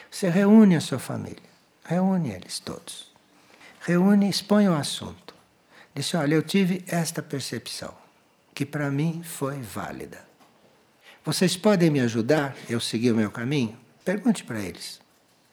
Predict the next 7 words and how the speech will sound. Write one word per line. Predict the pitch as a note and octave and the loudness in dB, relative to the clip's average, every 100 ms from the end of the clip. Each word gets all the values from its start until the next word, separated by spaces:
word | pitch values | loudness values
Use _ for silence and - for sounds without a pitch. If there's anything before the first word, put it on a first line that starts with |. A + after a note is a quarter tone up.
| _ _ _ _ _ _ - | _ _ _ _ _ _ -6
Se | - - G#3+ | -2 4 4
isto | A3+ A3+ | 4 0
for | - C#3+ A2+ | 0 0 2
verdadeiro, | A#2 A2+ A2 G#2 F#2+ C3+ A#2 G2 A#2 E3 - _ _ _ _ | 2 0 0 -4 0 4 4 2 -2 -8 -18 _ _ _ _
se | - - | -6 -4
for | - F#3 G3+ | 0 2 4
verdade | F3 D3 G2+ A2 G2 E2 F#2+ C3 | 4 4 0 -2 -4 -6 -8 -12